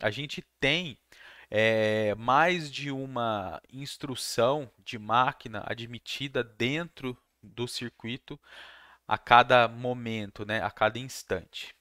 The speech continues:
Mas isso aí é assunto lá pra disciplina de arquitetura de computadores. É, então, acho que deu pra entender, né, o que, como que funciona,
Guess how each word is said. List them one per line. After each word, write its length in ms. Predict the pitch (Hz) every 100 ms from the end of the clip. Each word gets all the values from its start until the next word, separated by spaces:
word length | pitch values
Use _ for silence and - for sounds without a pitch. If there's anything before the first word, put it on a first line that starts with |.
| -
Mas 260 | 113 113
isso 220 | 127 -
aí 280 | 120 120 131
é 180 | 139 143 _ -
assunto 580 | 123 - - 123 -
lá 240 | 117 117 151
pra 140 | -
disciplina 400 | 151 - - 135
de 120 | 135
arquitetura 540 | 135 - 135 - 127 123
de 80 | -
computadores. 880 | 131 131 - 135 107 90 - - - - - - - - - _
É, 680 | - 123 120 120 117 113 113 - _ _ _ _ _ _ _ _ _
então, 160 | - 113
acho 140 | 127
que 80 | -
deu 160 | 139 139
pra 140 | 143
entender, 560 | 139 147 143 104 95 92
né, 260 | 127 165 -
o 120 | - -
que, 160 | - - _
como 240 | 110 110
que 100 | -
funciona, 800 | - 120 113 - 110 104 107 107